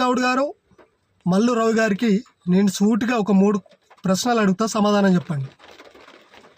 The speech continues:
రాఘగోపాల్ రెడ్డి గారు ఏ విధంగా మాట్లాడారు, దేనికి మాట్లాడారు అనేది మీరు ఒక్కసారి పునరాలోచన చేసుకోవాలి. ఇంకొక విషయం, మీరు హామీ ఇచ్చారు కాబట్టి రాఘగోపాల్ రెడ్డి గారు అడిగారు. మీరు హామీ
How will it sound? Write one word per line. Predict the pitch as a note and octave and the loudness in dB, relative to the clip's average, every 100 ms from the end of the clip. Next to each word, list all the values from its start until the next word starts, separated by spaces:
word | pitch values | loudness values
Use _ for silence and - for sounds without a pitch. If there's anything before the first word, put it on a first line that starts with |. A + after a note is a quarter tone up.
| - _ - - - - - F3+ | -20 _ -20 -20 -20 -16 -4 0
రాఘగోపాల్ | F#3+ C4+ C#4+ C#4 C4+ C4+ | 2 2 2 0 0 -2
రెడ్డి | C4 | 0
గారు | C4 G#3+ G#3 | 0 2 2
ఏ | C4 C4+ | 2 0
విధంగా | C4 B3+ A#3 | 0 0 0
మాట్లాడారు, | A#3 G#3 G#3 G3 A3 F3 | 0 0 0 0 0 0
దేనికి | G3+ B3 A#3+ A#3 | 0 0 0 0
మాట్లాడారు | G#3 A3 G#3 G#3 | 0 0 0 0
అనేది | G#3 A3 | 0 0
మీరు | G#3 G3+ | 0 0
ఒక్కసారి | G3 G#3 G3+ - | -2 -2 -2 -2
పునరాలోచన | G3+ G3+ G#3 F#3+ F#3+ F#3+ G3+ | 0 2 2 0 2 2 2
చేసుకోవాలి. | F3+ F3 D3 C#3+ _ A3 | 0 -4 -8 -10 _ -2
ఇంకొక | A3+ B3+ B3 | 0 0 0
విషయం, | G#3+ G#3 D#3+ - _ _ _ _ _ _ _ - F3 | 0 -2 -4 -8 _ _ _ _ _ _ _ 0 2
మీరు | G3 B3 C#4+ B3 | 4 2 2 0
హామీ | A3+ B3+ C#4 | 0 0 0
ఇచ్చారు | G#3 C#4 B3+ | 0 0 0
కాబట్టి | A#3 A3+ A#3 | 0 0 -2
రాఘగోపాల్ | G#3+ G#3+ G#3+ G3+ | -2 0 0 0
రెడ్డి | F#3+ F#3+ | 2 0
గారు | A3+ | 0
అడిగారు. | F#3 E3+ C3+ - _ _ _ _ _ _ | -2 -2 -6 -12 _ _ _ _ _ _
మీరు | F3+ F3 | -2 0
హామీ | F3+ A3+ | 0 0